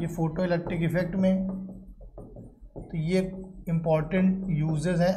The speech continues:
एक्सरे के। फिर gamma रे के बाद, एक्सरे के बाद यूवी रे के बाद, तो यूवी रे आता है, एक्सरे के बाद आता है यूवी रे, ध्यान दो।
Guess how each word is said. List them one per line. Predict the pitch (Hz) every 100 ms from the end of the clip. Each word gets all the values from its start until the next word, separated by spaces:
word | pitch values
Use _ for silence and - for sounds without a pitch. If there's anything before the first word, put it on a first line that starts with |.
| 165
एक्सरे | - 143 135 127
के। | 135 139 - - - - - - _ - - - - - - - -
फिर | 160
gamma | 165 170 190
रे | 196
के | 190
बाद, | 190 190
एक्सरे | 180 - 180 190
के |
बाद | 190 190
यूवी | 165 165 170 196
रे | 190 196
के | 196 196
बाद, | 190 190
तो | -
यूवी | 175 170 170 190
रे | 196
आता | 185 180 185
है, | 185 180
एक्सरे | - 185
के | 190
बाद | 190 185
आता | 180 190
है |
यूवी | 165 160 170 180
रे, | 160 156
ध्यान | 151 170
दो। | 165